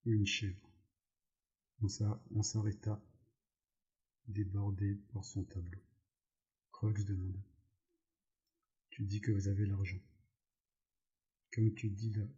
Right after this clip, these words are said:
plus grande partie, il ne nous en manque qu'un petit peu. On l'aura dans un mois.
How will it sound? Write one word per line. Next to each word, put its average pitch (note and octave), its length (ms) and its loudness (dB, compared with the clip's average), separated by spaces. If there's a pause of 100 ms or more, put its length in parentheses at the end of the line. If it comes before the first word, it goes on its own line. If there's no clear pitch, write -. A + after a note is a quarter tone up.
(500)
plus A#2 100 0
grande A2+ 320 2
partie, A2 480 -2 (1500)
il A2 220 4
ne G#2 140 6
nous G#2+ 280 4 (340)
en G#2 80 6
manque G#2 520 4
qu'un G#2 180 0
petit - 240 -6
peu. G#2+ 200 -8 (760)
On G#2 100 4
l'aura G2+ 360 4
dans G#2 260 0 (160)
un G2+ 220 2
mois. F2+ 180 -4